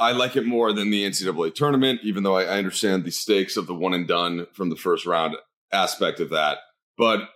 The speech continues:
we did get a bit of that with the play-in games, and the play-in games were pretty enjoyable, too. So I think we're probably, Pete, gonna start with Brooklyn and Boston, but before we get to that, the Pelicans-Clippers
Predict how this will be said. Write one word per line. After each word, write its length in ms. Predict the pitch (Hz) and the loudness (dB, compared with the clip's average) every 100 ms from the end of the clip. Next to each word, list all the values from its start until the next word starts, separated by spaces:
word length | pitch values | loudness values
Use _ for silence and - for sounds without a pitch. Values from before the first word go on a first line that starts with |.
| - | -4
we 120 | 127 | -2
did 240 | 135 202 | 2 2
get 140 | 208 196 | 2 2
a 60 | |
bit 260 | 113 123 143 | 2 2 2
of 140 | 127 | 2
that 320 | 107 101 95 - | 2 2 2 0
with 120 | 101 98 | -10 -10
the 60 | |
play-in 420 | - 113 101 90 | -6 0 2 0
games, 520 | 80 71 - - - - - | -2 -6 -8 -12 -10 -10 -4
and 280 | 92 90 | -2 0
the 60 | 82 | -4
play-in 360 | - 107 117 90 | -2 0 2 2
games 260 | 87 82 | -2 -4
were 60 | 82 | -10
pretty 240 | 95 85 | -6 -6
enjoyable, 440 | 80 82 80 69 71 | -2 0 0 -2 -8
too. 460 | - 101 76 60 - _ _ _ _ _ | -4 -2 -2 -4 -14 _ _ _ _ _
So 460 | - 147 127 120 - _ _ _ _ _ _ | -2 4 4 4 0 _ _ _ _ _ _
I 120 | 123 | -2
think 180 | 127 175 | 2 0
we're 80 | 151 | 0
probably, 320 | 110 127 117 | 2 2 2
Pete, 240 | 104 123 107 | 0 -2 0
gonna 140 | 98 | -2
start 360 | - 101 101 82 | 2 2 2 0
with 200 | 87 90 | -6 -4
Brooklyn 260 | 98 98 | -2 0
and 100 | 87 | 0
Boston, 380 | 87 87 - 92 | 2 2 0 -4
but 140 | 85 | -4
before 280 | 87 - 135 | -8 0 2
we 100 | 131 | 4
get 180 | 98 98 | 2 -2
to 80 | 87 | 0
that, 320 | 85 80 80 | 0 0 -2
the 80 | 80 | -6
Pelicans-Clippers 1160 | 113 113 113 101 - 113 107 104 104 - - | 0 2 2 0 0 -2 0 0 -2 -6 -10